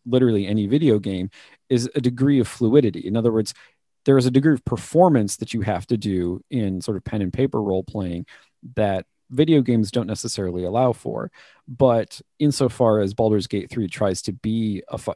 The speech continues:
fifth edition simulator, it actually does allow for a lot more of those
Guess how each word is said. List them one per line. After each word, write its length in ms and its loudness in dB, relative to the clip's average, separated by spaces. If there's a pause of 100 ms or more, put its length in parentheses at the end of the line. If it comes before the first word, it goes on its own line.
(100)
fifth 220 -2
edition 400 -4
simulator, 680 -2 (380)
it 80 4
actually 320 0
does 480 4
allow 640 4
for 400 2
a 80 -4
lot 300 -2
more 440 0
of 160 -6
those 300 -4